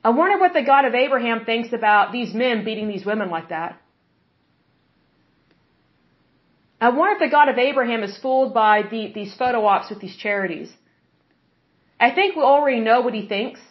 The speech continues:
and I think we already know he's not fooled. And I'm thankful for that. Very thankful for that. You know, it's, whenever I come across really horrible stories like what I've seen in times past,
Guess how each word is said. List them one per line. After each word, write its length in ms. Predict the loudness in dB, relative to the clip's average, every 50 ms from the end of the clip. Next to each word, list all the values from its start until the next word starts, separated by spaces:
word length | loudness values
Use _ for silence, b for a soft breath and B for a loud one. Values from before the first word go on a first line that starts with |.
| _
and 80 | -6 -4
I 80 | -4 -4
think 260 | -2 -2 -4 -2 0
we 60 | 0
already 280 | 2 2 2 0 0 2
know 200 | 4 4 4 2
he's 160 | -2 -8 -4
not 220 | -4 -4 -4 -4
fooled. 320 | -6 -8 -8 -8 -12 -16 -20 _ _ _ _ _ _ _ _ _ _ _
And 100 | -2 0
I'm 120 | 0 0 2
thankful 300 | 0 0 0 -2 -6 -6
for 120 | -6 -6
that. 300 | -4 -4 -6 -8 -10 -14 _ _ _ _ _ _ _ _ _ -20 _ _ _ _ _ _ _ _ _ _ _
Very 300 | 0 2 2 2 2 0
thankful 320 | -2 -2 -2 -2 -4 -6
for 100 | -8 -8
that. 340 | -8 -6 -8 -8 -10 -12 _ _ _ _ _ _ _ _ _ _ _ _ _ _ _ _ _ _ _ _ _ _ _ _ _ _ _ _ _ _ _ _ _ _ _ _ _ _ _ _ _ _ _ _ _ _ _ _ _ _ _ _ _ _ _ _ _ _ _ _ _ _ _ _ _ _ _ _ _ _ _ _ _ _ _ _ 0
You 100 | 4 4
know, 80 | 4 6
it's, 260 | 4 0 -2 -6 -18 _ _ _ _ _ _ _ _ _ _ _ _ _ _ _ _ -4
whenever 320 | -2 2 2 2 4 4
I 160 | 2 2 2
come 160 | -4 -4 -4
across 480 | -4 -4 0 2 2 2 2 0 -4 -8
really 200 | -6 -4 -4 -2
horrible 300 | -2 -2 -2 -2 -4 -6
stories 540 | -6 -4 -4 -2 -2 0 0 -2 -2 -2 -4
like 180 | -4 -4 -2
what 100 | 0 0
I've 140 | 0 0 -2
seen 200 | -6 -6 -4 -4
in 60 | -4
times 240 | -4 -4 -6 -6 -6 -2
past, 420 | 0 2 2 2 2 0 -4 -8